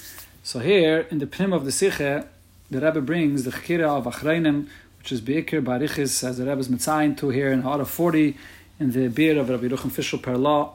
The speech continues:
in the Sefer Mitzvahs La Resag, whether the mitzvah of Hakel is a mitzvah, some, the mitzvah of the Melech, it's from the Chiyuvim of a Melech,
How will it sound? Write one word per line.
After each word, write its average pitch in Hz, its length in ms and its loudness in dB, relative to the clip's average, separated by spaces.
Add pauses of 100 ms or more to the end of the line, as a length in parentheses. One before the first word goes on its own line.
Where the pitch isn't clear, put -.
(160)
in 143 60 -6
the 123 40 -4
Sefer 123 260 -4
Mitzvahs 139 380 -2
La 127 160 -4
Resag, 147 500 0 (960)
whether 156 640 4 (200)
the 131 120 0
mitzvah 156 360 2
of 135 180 0
Hakel 143 600 2 (580)
is 135 420 2
a - 80 -2
mitzvah, 160 440 0
some, 135 260 -2
the 135 140 -4
mitzvah 160 280 0
of 135 100 0
the 120 80 -2
Melech, 139 460 0
it's 127 100 -8
from 131 140 -4
the 120 80 -2
Chiyuvim 160 580 2
of 123 80 -2
a 120 60 -2
Melech, 139 380 0